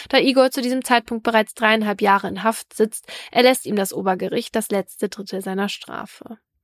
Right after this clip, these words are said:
Im November zweitausendsieben kehrt Igor als freier Mann in seine russische Heimat zurück. Von vielen wird der einundfünfzigjährige mit metaphorischer Kusshand empfangen und wie ein Held gefeiert.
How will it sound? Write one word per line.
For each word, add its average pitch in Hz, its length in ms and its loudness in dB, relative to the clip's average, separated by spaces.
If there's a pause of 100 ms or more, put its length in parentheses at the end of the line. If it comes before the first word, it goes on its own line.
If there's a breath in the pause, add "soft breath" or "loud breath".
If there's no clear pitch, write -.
(260 loud breath)
Im 254 120 2
November 269 360 4
zweitausendsieben 262 760 0
kehrt 269 220 -4
Igor 254 240 2
als 233 180 0
freier 240 300 4
Mann 214 260 0
in 214 80 -4
seine 220 220 2
russische 202 480 -6
Heimat 196 320 -8
zurück. - 520 -16 (360)
Von 262 200 2
vielen 254 480 2
wird 269 120 -2
der 285 100 2
einundfünfzigjährige 262 880 0
mit 233 220 0
metaphorischer 226 800 0
Kusshand 180 560 0
empfangen 180 560 0 (240 loud breath)
und 202 180 -2
wie 214 80 6
ein 185 140 4
Held 190 260 2
gefeiert. - 720 -12